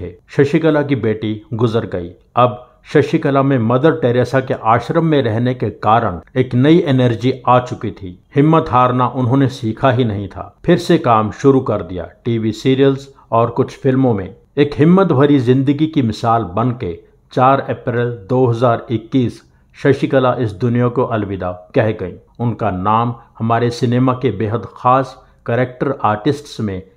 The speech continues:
शामिल है, जिन्हें वैम्प, बुरी औरत,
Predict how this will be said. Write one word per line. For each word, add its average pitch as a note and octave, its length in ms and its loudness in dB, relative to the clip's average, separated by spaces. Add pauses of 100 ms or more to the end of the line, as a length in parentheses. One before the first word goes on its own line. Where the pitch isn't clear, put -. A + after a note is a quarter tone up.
(100)
शामिल B2 400 0
है, F2 280 -12 (200)
जिन्हें C3+ 320 4 (120)
वैम्प, A#2 360 -4 (300)
बुरी C#3 300 4
औरत, A2+ 500 -2